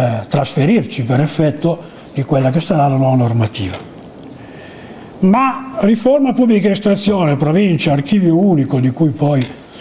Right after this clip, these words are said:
parleremo diffusamente, sono anche l'occasione, signor Ministro, per intervenire efficacemente nella motorizzazione civile.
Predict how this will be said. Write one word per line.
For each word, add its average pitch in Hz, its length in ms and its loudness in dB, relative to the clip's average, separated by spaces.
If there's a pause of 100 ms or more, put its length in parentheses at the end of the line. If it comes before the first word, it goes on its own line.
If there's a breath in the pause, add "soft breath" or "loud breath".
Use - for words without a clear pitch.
(380 loud breath)
parleremo 160 420 2
diffusamente, 147 1120 0 (580 loud breath)
sono 294 340 2
anche 156 340 2
l'occasione, 170 580 2
signor 160 300 2
Ministro, 185 640 0 (540 loud breath)
per 233 180 2
intervenire 180 920 2 (720)
efficacemente 170 1300 0 (200)
nella 220 680 0 (140)
motorizzazione 196 880 2
civile. 196 460 -2